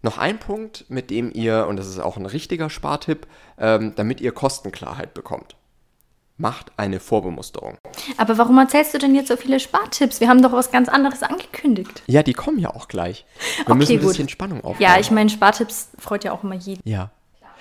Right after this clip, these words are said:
Speaker 1: Außerdem ist ja kein richtiger Spartipp. Wenn ihr Kostenklarheit haben wollt, wenn ihr wirklich wissen wollt,
Speaker 2: Ja, klar.
Speaker 1: was kostet der Spaß,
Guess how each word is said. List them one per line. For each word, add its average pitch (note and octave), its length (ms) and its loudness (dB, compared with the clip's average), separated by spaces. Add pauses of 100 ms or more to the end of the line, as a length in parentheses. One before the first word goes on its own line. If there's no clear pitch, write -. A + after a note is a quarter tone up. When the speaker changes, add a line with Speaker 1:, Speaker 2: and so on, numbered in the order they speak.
(140)
Speaker 1:
Außerdem C#3+ 280 6
ist A#2+ 100 -2
ja B2+ 160 4
kein B2 220 2
richtiger A#2 300 -2
Spartipp. - 440 -4
Wenn G#2 260 2
ihr B2 120 6
Kostenklarheit - 920 -4
haben - 220 -10
wollt, F2+ 160 -4
wenn F#2+ 100 -2
ihr G2+ 100 0
wirklich C#3+ 320 0
wissen C3 220 -6
wollt, G#2+ 240 -4
Speaker 2:
Ja, G3+ 180 6
klar. - 160 -4
Speaker 1:
was - 80 -2
kostet E3 300 -4
der F#2 80 -8
Spaß, G#2+ 400 -6